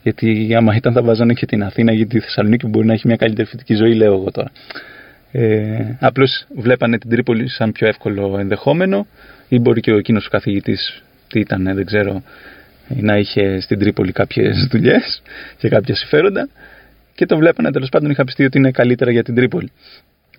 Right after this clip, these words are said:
Μετά αυτό άλλαξε. Γενικότερα λέγαν, «Θέλουμε εγκαταστάσεις, ε, υποδομές που να μπορούν να καλύψουν το αντικείμενό μας». Ε, στην πορεία ο νόμος του σύριζα τότε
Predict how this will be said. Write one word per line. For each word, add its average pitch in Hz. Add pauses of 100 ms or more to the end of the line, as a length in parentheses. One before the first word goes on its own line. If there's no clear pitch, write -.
(160)
Μετά 123
αυτό 131
άλλαξε. 127
Γενικότερα 104
λέγαν, 123
«Θέλουμε 120 (340)
εγκαταστάσεις, -
ε, 120
υποδομές 113
που 143 (200)
να 139
μπορούν 135
να 160
καλύψουν 151 (800)
το 151
αντικείμενό 165
μας». - (640)
Ε, 131 (480)
στην 170
πορεία 214
ο 170
νόμος 170
του 123
σύριζα 120
τότε 110